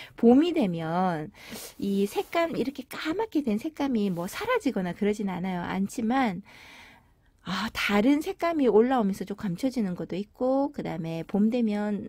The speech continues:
속의 생장점에서 입장을 계속 내주다 보면 요런 잎들은 뒤로 뒤로 이렇게 가죠. 하엽이 금방금방 질 겁니다. 금방금방이라고 해도 우리가 생각하는 한 달 만에 그러진 않죠. <laughs> 그러진 않고 올 봄이 지나면,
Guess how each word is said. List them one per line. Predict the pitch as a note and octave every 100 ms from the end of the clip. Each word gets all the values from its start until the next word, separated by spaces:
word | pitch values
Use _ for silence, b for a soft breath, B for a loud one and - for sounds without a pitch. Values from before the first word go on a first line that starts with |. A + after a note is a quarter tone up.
| -
속의 | - C#4+ C#4+ C#4 C4
생장점에서 | C4 D#4+ D#4+ F4 E4 G3+ F#3+ F3 G3
입장을 | A3 G#3+ F#3
계속 | F#3+ F3+
내주다 | E3+ F3 A#3 A#3
보면 | G3+ F3 F#3 G3
요런 | D#3+ F#3
잎들은 | G3+ - F3+ E3+
뒤로 | - G3 G3
뒤로 | F#3+ F3 E3+ F3 F3 -
이렇게 | - -
가죠. | E3 F3+ F3 F3+ E3+ F3+ F3 - B B B
하엽이 | C#4 C#4 C#4 - G#3 G#3+ G#3 E3 -
금방금방 | F#3 G#3+ A#3 F#3+ F3
질 | - F#3+
겁니다. | A3 F#3 E3+ E3+ -
금방금방이라고 | F#3+ E3+ E3 E3 E3+ A3 B3+ B3 A3 G3+ G#3
해도 | B3 A#3+ C#4 D#4 B B B
우리가 | F3 F3 F#3
생각하는 | A#3 G#3 G#3+ F#3
한 | G3+ D4 D4
달 | C#4
만에 | G#3 F3 A3 B3+
그러진 | G3 F3+ B3
않죠. | G#3 - G3 G#3 D#3
<laughs> | - A3+ -
그러진 | G3+ G#3 A3+
않고 | F#3 - B3+ A3 F3 B B B B
올 | B3+ D#4+ D#4+
봄이 | B3+ A#3 B3+
지나면, | - G#3 G3 F#3+ E3 F3